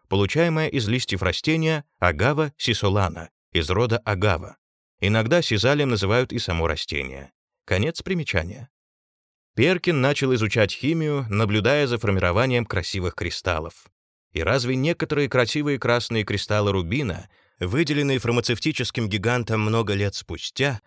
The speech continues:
не привели к открытию витамина Б двенадцать? В тысяча девятьсот пятьдесят шестом году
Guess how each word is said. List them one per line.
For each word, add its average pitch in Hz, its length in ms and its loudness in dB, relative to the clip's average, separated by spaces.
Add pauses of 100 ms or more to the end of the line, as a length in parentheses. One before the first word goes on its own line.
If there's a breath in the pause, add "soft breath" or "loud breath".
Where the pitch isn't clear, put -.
(260 soft breath)
не 110 140 2
привели 113 440 2
к 160 100 -4
открытию 120 540 -2
витамина 113 600 0
Б 104 200 2
двенадцать? 113 800 -6 (960)
В - 80 -18
тысяча 190 320 0
девятьсот 160 340 0
пятьдесят 139 360 0
шестом 123 400 0
году 123 400 2